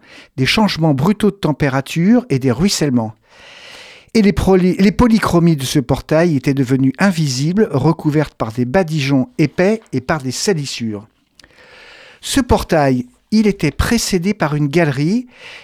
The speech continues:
Elle avait été construite vers douze cent vingt-cinq sur toute la largeur de la façade ouest de la cathédrale et sur une profondeur de sept mètres. Elle formait donc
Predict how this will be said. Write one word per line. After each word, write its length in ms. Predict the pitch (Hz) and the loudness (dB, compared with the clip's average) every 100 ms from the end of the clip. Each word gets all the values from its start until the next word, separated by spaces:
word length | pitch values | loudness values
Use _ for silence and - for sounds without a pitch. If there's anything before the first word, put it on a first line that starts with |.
| - | -4
Elle 140 | 180 185 | 0 2
avait 160 | 180 | 2
été 160 | 170 180 | 0 -2
construite 580 | 202 196 - 175 - - | -2 -4 -4 -6 -6 -2
vers 220 | 147 123 | -2 -2
douze 380 | 139 233 180 165 | 0 2 2 0
cent 280 | - 147 127 | -2 -2 0
vingt-cinq 640 | 127 123 - 165 233 - | 0 -2 -2 0 0 -2
sur 280 | - - - | -6 -6 0
toute 300 | 311 302 - | 2 2 2
la 140 | 175 | 0
largeur 420 | 160 147 160 156 | 0 0 2 2
de 80 | 135 | 0
la 120 | 123 | -2
façade 420 | - 135 - 113 | -2 -6 -6 -4
ouest 320 | 120 131 120 117 | 0 0 -2 -6
de 60 | |
la 100 | 113 | -8
cathédrale 600 | 110 110 113 120 185 226 - - - - - _ | -8 -8 -6 -2 0 -2 -8 -20 -20 -20 -20 _
et 60 | 165 | -6
sur 240 | - 170 | -2 -2
une 80 | 156 | 0
profondeur 480 | - 160 175 175 202 | -2 -2 0 0 0
de 100 | 147 | -2
sept 300 | - 156 - | -2 -4 -4
mètres. 320 | 113 - - _ _ - - - - - - | -8 -10 -18 _ _ -20 -20 -20 -20 -8 -4
Elle 120 | 170 | -2
formait 580 | - 214 180 175 160 139 | 0 0 2 4 4 2
donc 460 | 156 139 - - | 2 2 -2 -14